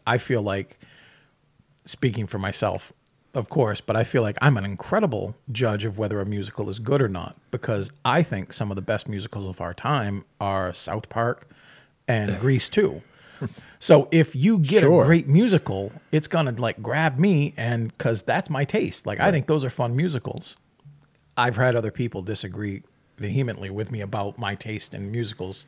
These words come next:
Speaker 1: defining that. But I, I genuinely thought Tick, Tick, Boom was gonna be the kind of film that I did the following, because I was about to do the following. I had laundry in front of me.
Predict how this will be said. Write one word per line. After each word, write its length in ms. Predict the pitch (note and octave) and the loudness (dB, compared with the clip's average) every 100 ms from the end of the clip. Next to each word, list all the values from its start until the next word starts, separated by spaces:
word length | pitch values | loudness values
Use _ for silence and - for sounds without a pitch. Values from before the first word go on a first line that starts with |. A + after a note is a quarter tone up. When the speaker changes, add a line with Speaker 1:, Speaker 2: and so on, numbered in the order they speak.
| - | -12
Speaker 1:
defining 460 | A2+ G#2+ G#2 G2 | -10 -8 -6 -8
that. 200 | F2 - - | -10 -14 -2
But 220 | - - - - - - - - - - E3 | 0 0 -4 -18 -20 -20 -20 -20 -20 -2 0
I, 120 | - - | 2 4
I 100 | F#3 | 4
genuinely 460 | E3+ G#3+ G#3 F3 | 6 4 4 2
thought 260 | D#3 C#3+ - | 2 0 0
Tick, 160 | D3+ - | -4 -4
Tick, 200 | C3+ - | -4 -4
Boom 320 | B2+ A#2+ A2 - - _ _ _ - - _ _ _ D#3+ | -4 -4 -6 -10 -20 _ _ _ -20 -20 _ _ _ 2
was 180 | D3+ B2 | 2 4
gonna 180 | C#3 | 2
be 100 | B2 | 2
the 80 | B2 | 0
kind 200 | B2+ A#2 | 0 -2
of 60 | G#2+ | -2
film 460 | A#2 G#2+ G#2 G2+ - _ _ _ _ _ _ _ | -4 -4 -4 -8 -12 _ _ _ _ _ _ _
that 140 | C3+ A#2 | 0 2
I 100 | A2 | 2
did 160 | A#2 G#2 | -2 -4
the 60 | |
following, 520 | - A2+ G#2 - A2+ - | -2 -2 -2 -6 -8 -8
because 260 | A#2 B2 | -4 -4
I 120 | A2 A2+ | -2 -4
was 160 | G#2+ | -4
about 360 | G#2+ A2 A2 - | -4 -4 -6 -6
to 80 | G#2 | -10
do 220 | A2+ A#2 | -6 -4
the 100 | G#2+ | -4
following. 480 | G2+ F#2+ F#2+ A2+ A#2+ - | -4 -6 -6 -10 -12 -6
I 80 | A#2 | -6
had 100 | F#2 | -4
laundry 380 | G2+ G#2 G2+ G2 | -6 -6 -6 -6
in 80 | F#2+ | -6
front 220 | G2+ G2+ | -8 -6
of 60 | |
me. 140 | G2 | -8